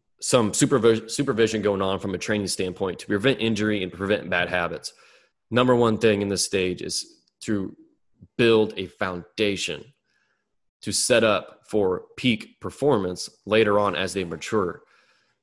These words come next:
Okay, this is not about, this is why I call it athletic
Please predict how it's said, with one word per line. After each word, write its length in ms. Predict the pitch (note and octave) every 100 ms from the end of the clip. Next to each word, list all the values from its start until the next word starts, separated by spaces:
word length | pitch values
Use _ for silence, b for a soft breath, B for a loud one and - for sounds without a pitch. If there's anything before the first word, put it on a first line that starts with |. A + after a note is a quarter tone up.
| b _ _ _ _
Okay, 340 | - G#2+ F#2+ - A2
this 280 | F#2+ A#2+ B2
is 160 | A2+ F#2+
not 320 | G#2+ A#2+ A2
about, 260 | F#2+ G#2
this 100 | G2+
is 60 | -
why 140 | A#2
I 20 | G#2+
call 300 | - G#2+ G2
it 80 | -
athletic 400 | F#2+ F#2+ G#2+ F#2+